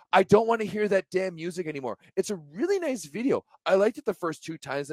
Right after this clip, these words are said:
but we are like, we're like a, how many games into this season? Like fifteen, twenty? You know how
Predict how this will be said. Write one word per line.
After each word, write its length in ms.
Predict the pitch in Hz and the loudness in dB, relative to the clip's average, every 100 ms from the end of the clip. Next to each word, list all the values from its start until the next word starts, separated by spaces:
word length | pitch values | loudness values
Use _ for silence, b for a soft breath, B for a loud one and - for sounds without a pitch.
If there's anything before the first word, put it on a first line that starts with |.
| - | -8
but 140 | 135 _ b b | -10 _ b b
we 180 | 196 392 | 8 8
are 80 | |
like, 160 | 311 180 - - | 8 4 -2 -8
we're 200 | 185 311 | -2 2
like 200 | 330 185 | 2 2
a, 100 | 139 135 _ _ _ _ | 0 -2 _ _ _ _
how 220 | - 247 | -6 -2
many 180 | 302 311 | 0 -2
games 320 | 208 233 247 | -4 -4 -4
into 180 | 247 233 | -6 -6
this 140 | 240 220 | -6 -6
season? 480 | - 254 254 285 285 _ _ - | -2 0 0 -4 -6 _ _ 0
Like 140 | 156 _ _ | 0 _ _
fifteen, 440 | 262 311 - 247 233 | 2 2 2 -4 -4
twenty? 460 | - 214 247 302 - b b | -2 0 0 -6 -12 b b
You 80 | |
know 60 | 359 | 6
how 100 | 359 | 4